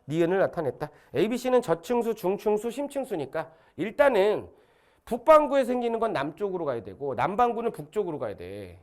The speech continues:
그러니까 얘하고 얘가 남극 저층수와 중층수, 그럼 얘가 심층수지. 근데 저층수가 온도 제일 낮으니까 얘가 저층수고 얘가 중층수가 되겠다 이거죠. 됐어? 자, 그럼 기억. 남극 중층수는 A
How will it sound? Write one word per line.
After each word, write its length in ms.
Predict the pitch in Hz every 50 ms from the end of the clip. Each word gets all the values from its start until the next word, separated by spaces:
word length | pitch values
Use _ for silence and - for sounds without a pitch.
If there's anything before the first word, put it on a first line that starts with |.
| _ - - _ _
그러니까 680 | - 135 151 160 160 151 160 208 220 247 254 254 - - _ _ -
얘하고 680 | 117 131 139 156 180 208 208 202 185 214 262 285 294 285 -
얘가 400 | 147 139 143 131 135 117 95 - -
남극 440 | - 131 147 165 185 190 185 208 -
저층수와 560 | - 139 139 139 - 185 180 170 170 180 160
중층수, 580 | 151 - 170 156 156 - 170 151 131 - 143 -
그럼 160 | - 135 131
얘가 180 | 131 127 139 151
심층수지. 640 | 151 - 208 196 - - 170 127 - 95 - - - - _ _ _ _ - - _ _ _ _ _ _ _ _ _ _ _ _ _
근데 180 | - 220 226 240
저층수가 480 | - 202 202 - 262 262 226 240 240
온도 260 | 208 180 180 202 202
제일 220 | 196 - 175 180 160
낮으니까 680 | 139 139 139 170 170 156 143 147 123 120 117 120 110
얘가 220 | 117 139 143 147
저층수고 720 | 135 - 123 - - - 143 123 - 123 131 214 277 285 -
얘가 220 | 135 110 90 85 - - _ _ _ _ _ _ - - _ _ _ - _ -
중층수가 680 | - - 139 135 131 135 - 156 143 - 135 131 151
되겠다 320 | 147 131 113 117 - - 165
이거죠. 300 | 151 113 107 - 175 175 - _ _ _ _ _ _ _ _ _ _ _
됐어? 280 | - 139 - - 165 165 - _ _ _ _ _ _ _ -
자, 40 | 117
그럼 100 | 107 98
기억. 500 | - - 143 143 123 98 95 143 196 214 _ _ _ _ - _ _ _ _ _ _ _
남극 460 | - 135 139 160 196 233 214 262 226
중층수는 540 | - - 208 214 208 220 220 190 214 196 147
A 240 | 143 147 123 92